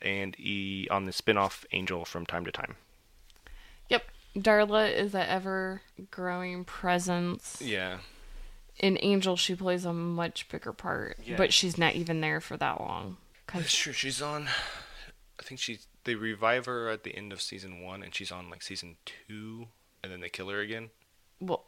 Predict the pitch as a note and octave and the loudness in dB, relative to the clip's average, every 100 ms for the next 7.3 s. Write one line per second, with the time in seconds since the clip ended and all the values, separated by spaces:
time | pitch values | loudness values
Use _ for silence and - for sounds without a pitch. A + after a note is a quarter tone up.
0 | - F3+ F3+ F3+ F3+ F3 F3 E3+ D#3 D3+ | -6 0 2 2 2 0 0 -4 -4 -4
1 | - D#3 E3 - - D#3+ D#3 - - _ | -2 -2 -2 -8 -12 -10 -10 -12 -20 _
2 | - - - - - - - - - - | -18 0 4 6 4 -2 -12 -14 -14 -2
3 | G#2+ E2+ - - - A#2+ A2 G#2+ A#2 A2+ | -2 -2 -6 -14 0 0 6 8 10 10
4 | G#2 F#2 F2+ E2 E2+ E2+ E2+ E2 - E2 | 8 6 -2 -4 -2 -2 -4 -6 -8 -8
5 | E2+ F2 - _ _ _ - D#3 - - | -8 -10 -16 _ _ _ -8 -4 -4 -4
6 | F#3+ - - _ - - - C3+ E3 F#3 | -10 -12 -20 _ -20 -20 -10 4 8 8
7 | - - - | 6 0 0